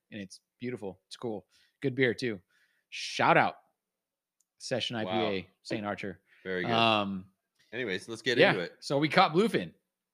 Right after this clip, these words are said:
Speaker 1: And we're
Speaker 2: Oh,
Speaker 1: stoked.
Speaker 2: yes.
Speaker 1: And so we get back. We both took our fish and had 'em gilled and gutted. Deckhands on the San Diego did a great job with that. Amazing job with that. Cleaned the fish really well.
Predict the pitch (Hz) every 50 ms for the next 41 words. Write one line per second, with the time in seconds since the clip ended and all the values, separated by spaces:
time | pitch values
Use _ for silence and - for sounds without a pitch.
0 | _ _ - 135 131 143 147 139 - 208 196 123 95 - - - _ _ _ _
1 | _ - 87 101 95 87 - - - - - - 131 123 - 151 139 131 131 127
2 | 143 165 165 190 156 165 151 147 160 165 - - - - _ - - 139 131 135
3 | 135 147 160 151 120 131 131 151 180 185 180 - - _ _ - - 165 165 -
4 | 151 139 - - 151 139 143 143 143 - - - - - _ _ _ _ _ _
5 | _ _ _ _ _ _ _ _ _ _ - 123 123 117 117 117 110 120 131 135
6 | 135 120 113 113 131 139 156 165 160 143 143 135 127 123 131 143 147 139 _ _
7 | _ _ _ _ _ _ _ _ _ _ - 135 110 - 139 135 135 - 147 143
8 | 139 135 131 135 139 139 131 - 135 131 135 135 131 127 127 117 120 113 110 104
9 | 107 117 107 127 139 143 127 117 123 120 123 120 107 101 - 107 101 104 110 -
10 | - _ _ _ _ - 131 117 117 131 139 131 135 113 101 107 98 101 98 95
11 | - 107 101 107 - - _ _ _ _ _ - - 147 139 127 - 135 127 -
12 | - - 127 127 127 131 120 117 113 117 120 120 120